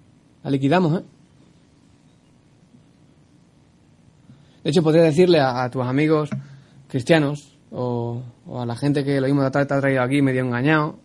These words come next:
de, "Eres simpático, me mola mucho, hay buen rollito aquí con tu iglesia, pero", no lo digo yo, ¿eh? Lo dice el Pablo ese de la Biblia.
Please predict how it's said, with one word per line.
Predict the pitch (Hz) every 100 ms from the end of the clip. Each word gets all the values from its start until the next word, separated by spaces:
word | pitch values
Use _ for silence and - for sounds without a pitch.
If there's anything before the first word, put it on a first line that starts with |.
| -
de, | 233 131 113 82 - _ _ _ _ _ _ _ _ -
"Eres | 127 117
simpático, | 123 135 139 139 135
me | 123 120
mola | 127 123
mucho, | 131 135 139 135 131
hay | 123 123
buen | 123 127
rollito | 120 135 123
aquí | 131
con | 127 123
tu | 123
iglesia, | 120 117 143 147 135
pero", | 123 110 - 139 _ _ _ _ - 1047 906 906 - - - _ _ _ _ _ _ _ _ _ _
no | 151 156
lo |
digo | 170 147
yo, | 180
¿eh? | 175
Lo | 147
dice | 151
el | 151
Pablo | 165 170 160
ese | 160
de |
la | 139
Biblia. | 175 175 156